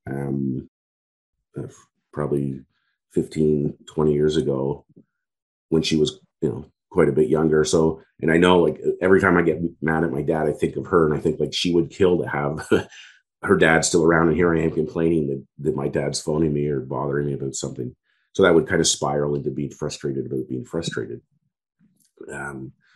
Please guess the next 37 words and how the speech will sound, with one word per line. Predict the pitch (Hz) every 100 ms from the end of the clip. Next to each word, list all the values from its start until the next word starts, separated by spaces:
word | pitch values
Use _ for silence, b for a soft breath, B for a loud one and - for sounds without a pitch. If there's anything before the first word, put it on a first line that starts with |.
| _ _ -
so | 120
anyway, | 90
I |
was | 82
on | 80
a |
peer | 78 82 78
coaching | 82 78 - 76
with, | 73 - -
uh, | 67 65
with | 67 71 -
one | 67
of |
my | 67 67
peers | - 67 69 67 65
on | 64 - -
T | 71
C | 69 67
B, | 69 76
and | 65 67 64 71 - _ _ _ _ _ _ _ _ _ _ _ _
I | - 120
gave | 117
her | 107
my | 101
whole | 95 95 95
story | - 73 78 82 78
and | 78 76
spiel | - 78 73 76
and | 76
whatever. | 71 71 76
And, | 76 67 67
and, | 78 73 71
uh, | 67 69 65 _ _
she | -
said | 101 117
something | 98 78 71 69 -
that | _